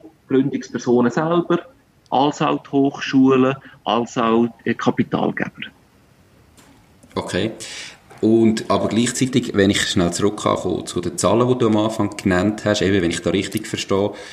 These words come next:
Speaker 2: dann ist es ja eigentlich auch nur von einem sehr kleinen Teil von der Neugründungen überhaupt das Ziel,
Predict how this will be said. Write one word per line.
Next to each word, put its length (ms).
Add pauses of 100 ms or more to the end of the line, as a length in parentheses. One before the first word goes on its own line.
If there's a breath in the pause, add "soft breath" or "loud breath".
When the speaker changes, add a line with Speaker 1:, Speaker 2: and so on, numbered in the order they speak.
(260 loud breath)
Speaker 2:
dann 140
ist 260
es 60
ja 140
eigentlich 640
auch 200
nur 360
von 220
einem 160
sehr 400
kleinen 480
Teil 280
von 180
der 80
Neugründungen 800
überhaupt 600
das 200
Ziel, 600